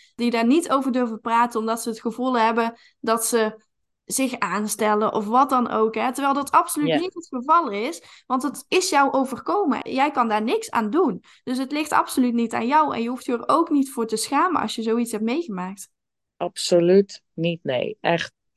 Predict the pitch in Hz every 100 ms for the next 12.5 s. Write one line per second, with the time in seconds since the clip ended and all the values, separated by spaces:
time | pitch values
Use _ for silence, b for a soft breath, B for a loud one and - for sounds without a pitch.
0 | _ - 170 180 185 175 180 190 196 185
1 | 185 180 - 208 226 226 214 - 170 202
2 | 226 214 160 165 165 165 165 _ b b
3 | b b 175 170 139 _ _ - 165 190
4 | 208 - - _ _ _ _ _ - 190
5 | - _ 160 156 202 214 - _ _ _
6 | _ _ _ - 165 196 202 185 180 170
7 | 175 180 180 165 165 185 175 151 156 151
8 | 151 156 151 156 156 - - 170 160 160
9 | - 160 160 156 156 - 151 - 143 143
10 | 147 156 151 - _ _ _ _ _ -
11 | 143 156 190 202 - 170 156 151 143 -
12 | 143 135 139 180 233